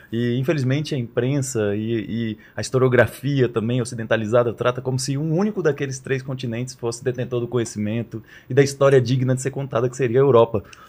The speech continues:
Mas, na verdade, ali tem todo o conhecimento asiático e africano também, de tantas coisas. Então, a Gaza é um exemplo pra lembrar que muito do que tá no nosso cotidiano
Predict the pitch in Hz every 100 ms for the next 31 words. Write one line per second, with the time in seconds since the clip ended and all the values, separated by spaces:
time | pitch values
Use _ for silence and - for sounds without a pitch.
0 | - 139 143 123 120 123 120 113 127 127
1 | 127 123 123 120 123 123 123 113 113 101
2 | 101 107 - 110 104 101 - 107 107 -
3 | 104 107 104 120 _ _ - 123 110 -
4 | 107 - 95 92 95 - _ - - -
5 | 117 123 120 120 131 127 139 160 165 113
6 | 120 127 127 127 127 117 110 113 - 120
7 | 117 110 120 165 185 143 131 127 127 131
8 | 123 123 131 131 127 127 110 107